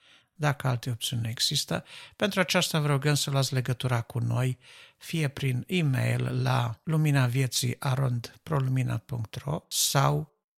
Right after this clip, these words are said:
sunați la telefonul asociației care se află și pe site,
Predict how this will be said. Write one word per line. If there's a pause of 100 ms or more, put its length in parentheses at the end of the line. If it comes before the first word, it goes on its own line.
(260)
sunați
la
telefonul (140)
asociației
care
se (440)
află
și
pe
site,